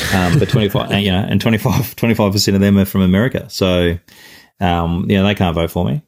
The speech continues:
Um, and then, you know, fifty-four percent of it's from Melbourne. So they're not in my region either. So,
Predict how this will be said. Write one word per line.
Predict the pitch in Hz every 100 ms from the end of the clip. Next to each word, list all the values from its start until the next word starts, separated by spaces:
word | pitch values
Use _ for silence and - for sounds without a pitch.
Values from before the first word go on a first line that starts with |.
| -
Um, | - 87 87 90
and | 90
then, | 95 87 87 87 92
you | 98 90
know, | 92
fifty-four | - 98 92 82 98
percent | - 104 95
of |
it's | 92 -
from | 92 90
Melbourne. | 101 113 92 95
So | - 95 85 87
they're | 90 95
not | 92
in | 87
my | 87
region | 87 90 80 90
either. | 104 82
So, | - 98 92